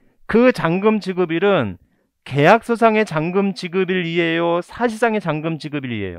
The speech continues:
에이? 에이? 그때그때 달라요. 어떻게 달라요? 국수 공판장일 때는 사실상 잔금 지급일이고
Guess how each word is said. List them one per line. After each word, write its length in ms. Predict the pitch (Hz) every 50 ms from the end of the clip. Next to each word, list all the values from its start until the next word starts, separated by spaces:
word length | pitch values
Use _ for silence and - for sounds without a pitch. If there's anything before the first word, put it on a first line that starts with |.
| 113 117 _ _ _ _ _ _ _ _ _ _ _ _ _ _ _ _ _ _ _ _ -
에이? 360 | 120 131 160 196 233 269 269 - _ _ _ _ _ _ _ _ _ _ _ _ _ _ _ _ _ _ _ _ _ _ _ _ _ _ _ _ _ _ _ _ _ _ -
에이? 400 | 117 139 170 202 233 254 254 - _ _ _ _ _ _ _ _ _ _ _ _ _ _ _ _ _ _ _ _ _ _ _ _ _ _ - - _ _ _ -
그때그때 640 | 175 175 - 214 202 196 180 196 214 233 262 277 - _ _ _ _ _ _ _ _ _
달라요. 720 | - - 160 160 170 190 220 226 220 214 190 160 127 104 92 101
어떻게 220 | 151 - 190 220
달라요? 560 | 190 202 190 190 196 190 185 160 123 104 101 - _ _ _ _ _ _ _ _ _ _ _ _ _ _ _
국수 580 | - - 180 165 - - - 226 247 262 269 269 - _ _ _ _ _ _
공판장일 640 | - 160 165 180 180 220 214 208 196 208 202 202 202
때는 220 | 190 208 202 202
사실상 320 | 196 208 220 208 - 220 208
잔금 340 | 165 160 160 180 196 208 202
지급일이고 760 | 185 202 180 196 214 220 240 247 202 208 175 123 104 92